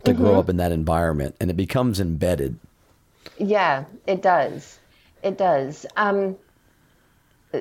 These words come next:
Speaker 2: the word that comes to mind is pretty obvious: dysfunctional. <laughs>
Speaker 1: There you go. Well, you know, my, mine was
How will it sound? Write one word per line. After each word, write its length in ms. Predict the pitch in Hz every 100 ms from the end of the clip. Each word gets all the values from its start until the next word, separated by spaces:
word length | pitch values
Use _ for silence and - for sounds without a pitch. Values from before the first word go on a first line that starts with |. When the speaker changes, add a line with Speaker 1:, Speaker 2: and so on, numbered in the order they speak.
| - - - 190 190
Speaker 2:
the 220 | - 208 214
word 400 | 208 269 415 311
that 120 | -
comes 360 | 220 247 277
to 100 | -
mind 480 | 165 170 156 190 170
is 140 | 170 -
pretty 260 | 254 202
obvious: 560 | 165 196 175 127 135 -
dysfunctional. 880 | 165 214 247 - 170 226 147 139 143 _
<laughs> 40 | - - _ - - - _ _ - -
Speaker 1:
There 200 | 123 127
you 160 | 131 123
go. 140 | 143
Well, 240 | 82 107 117
you 100 | 135
know, 140 | 139
my, 280 | 131 135 185
mine 340 | 147 160 220
was 280 | 175 131 -